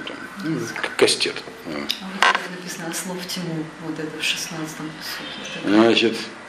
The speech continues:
Speaker 1: другое понимание, что я побил этих ослов ослиной челюстью. Это про это я уже объяснял.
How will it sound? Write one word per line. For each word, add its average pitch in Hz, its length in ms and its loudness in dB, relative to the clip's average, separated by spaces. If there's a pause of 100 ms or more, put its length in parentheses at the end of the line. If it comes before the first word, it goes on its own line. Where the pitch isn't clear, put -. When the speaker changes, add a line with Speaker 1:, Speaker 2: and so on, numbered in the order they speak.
(200)
Speaker 1:
другое 135 400 10
понимание, 135 760 8
что - 220 2
я 127 120 10
побил 139 380 8
этих 139 360 8
ослов 147 440 8
ослиной 104 400 4
челюстью. - 460 2
Это 92 80 0
про 98 100 8
это 104 140 8
я 104 80 10
уже 98 160 8
объяснял. 95 500 2